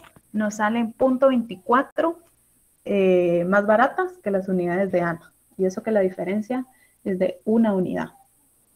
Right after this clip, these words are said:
¿Sí? Aquí la tarifa por unidad es la misma porque ellos, eh, hicieron menos de nueve unidades,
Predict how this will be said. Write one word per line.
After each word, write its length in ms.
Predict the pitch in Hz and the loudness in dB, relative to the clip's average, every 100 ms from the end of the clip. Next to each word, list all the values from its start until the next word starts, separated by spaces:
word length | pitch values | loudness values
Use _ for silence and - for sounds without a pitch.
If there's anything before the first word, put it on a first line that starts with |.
| _ _ _ _ _ _ _ _ | _ _ _ _ _ _ _ _
¿Sí? 360 | - 285 370 - _ _ _ _ _ _ _ _ _ _ _ | 0 2 2 -4 _ _ _ _ _ _ _ _ _ _ _
Aquí 500 | 196 190 254 277 311 | -6 -2 2 2 2
la 220 | - 208 208 | 4 4 4
tarifa 360 | 196 214 240 | 2 2 0
por 120 | 233 | 2
unidad 460 | 202 190 180 202 233 | 2 2 2 4 4
es 60 | 226 | 4
la 80 | |
misma 380 | 196 226 285 285 | 2 2 2 -2
porque 220 | - - | -4 0
ellos, 240 | 185 196 - - | 0 -2 -8 -4
eh, 720 | 196 180 175 170 165 170 165 - - | 0 2 2 -2 -4 -6 -10 -18 -10
hicieron 420 | 202 - 208 208 | -4 0 0 2
menos 240 | 208 220 208 | 2 2 0
de 80 | |
nueve 240 | 185 190 208 | 0 0 0
unidades, 640 | 240 294 247 302 370 - | 2 2 0 -2 -4 -14